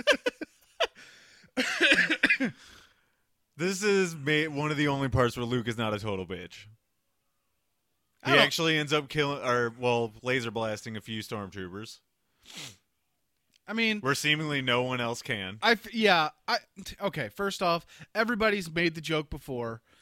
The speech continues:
Speaker 1: but
Speaker 2: Also, couldn't Darth Vader just open up that door with the Force? Like
Speaker 1: First off, if you're watching this,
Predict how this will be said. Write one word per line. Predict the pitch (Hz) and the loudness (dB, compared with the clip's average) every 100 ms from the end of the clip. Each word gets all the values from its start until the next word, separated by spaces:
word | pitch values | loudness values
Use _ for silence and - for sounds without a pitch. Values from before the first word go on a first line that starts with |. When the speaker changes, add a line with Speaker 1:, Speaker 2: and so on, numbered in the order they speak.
| _ _ - | _ _ 2
Speaker 1:
but | 233 | 4
Speaker 2:
Also, | 285 277 | 4 2
couldn't | 247 262 240 | 0 0 2
Darth | 220 196 | 0 2
Vader | 156 156 | 0 0
just | 170 165 | 0 -2
open | 139 123 127 | -2 -4 -4
up | 127 | -4
that | 131 117 | -4 -2
door | 104 110 | -4 -4
with | 117 | -6
the | 107 | -10
Force? | 110 104 107 - | -10 -10 -10 -8
Like | 113 | -6
Speaker 1:
First | 339 - | -4 2
off, | 285 262 - 214 | 4 2 -4 -8
if | 262 240 | -6 2
you're | 311 247 | 4 6
watching | 185 202 - 285 269 | 6 6 4 -2 -2
this, | 285 320 - | -2 -2 -4